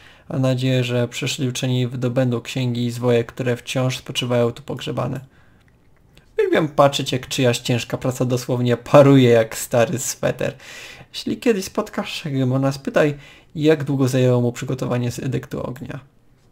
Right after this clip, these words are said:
Lepiej, żeby mędrcy wyciągnęli wnioski po tym i tym razem dzielili się swoją wiedzą z innymi. Znaleźli się w takiej sytuacji, ponieważ bez opamiętania ją gromadzili.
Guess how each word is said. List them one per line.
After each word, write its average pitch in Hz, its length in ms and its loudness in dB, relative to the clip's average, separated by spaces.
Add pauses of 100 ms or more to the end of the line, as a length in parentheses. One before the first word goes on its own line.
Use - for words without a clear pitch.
(360)
Lepiej, 247 220 -2
żeby 202 220 2
mędrcy 180 580 0
wyciągnęli 156 600 0
wnioski 151 560 0
po 127 180 0
tym 123 260 -2 (540)
i 135 80 -4
tym 156 180 0
razem 143 500 2
dzielili 135 360 2
się 127 540 0 (360)
swoją 127 400 0
wiedzą 131 320 2
z 127 100 -6
innymi. 131 600 2
Znaleźli 147 560 -2
się 151 180 -4
w 139 60 -10 (180)
takiej 170 320 -2
sytuacji, 139 560 0
ponieważ 131 360 0
bez 226 160 -2
opamiętania 127 560 0
ją 123 140 0
gromadzili. 120 600 -2